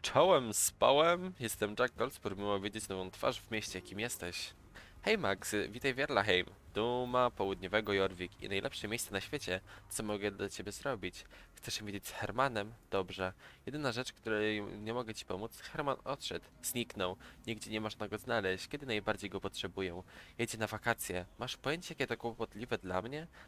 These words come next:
Dlaczego potrzebuję Hermana? Cóż, zdarzyło mi się zostać burmistrzem Jarlaheim. Bardzo honorowy obowiązek. Dlaczego ja? Nigdy nie chciał, więc Herman zapytał mnie, czym się nie zgodził. Doskonale pomyślałem.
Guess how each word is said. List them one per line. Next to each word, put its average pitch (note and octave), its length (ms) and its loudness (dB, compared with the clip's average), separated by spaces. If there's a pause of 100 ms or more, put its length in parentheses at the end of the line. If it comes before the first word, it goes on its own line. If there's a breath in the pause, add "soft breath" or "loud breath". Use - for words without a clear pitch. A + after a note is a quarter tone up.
Dlaczego C#3 300 -4
potrzebuję A#2+ 380 -4
Hermana? D#3+ 500 -6
Cóż, - 320 -6
zdarzyło C#3 360 -2
mi C3+ 80 -6
się G#2+ 120 -8
zostać A2 260 -10
burmistrzem G#2 600 -4
Jarlaheim. F#2 520 4 (380 loud breath)
Bardzo G#2+ 240 2
honorowy G2 420 0
obowiązek. F#2+ 720 -2
Dlaczego A#2 380 -4
ja? A#2+ 260 4 (320 loud breath)
Nigdy G2+ 240 -4
nie G2+ 340 0
chciał, G2+ 240 -4
więc F#2+ 340 -4
Herman D#3+ 480 -2
zapytał G2+ 460 0
mnie, F#2 320 -6 (300 loud breath)
czym G#2+ 200 -2
się - 120 -6
nie A2 120 -6
zgodził. F#2 460 -2 (400 loud breath)
Doskonale F3 480 0
pomyślałem. G2 720 0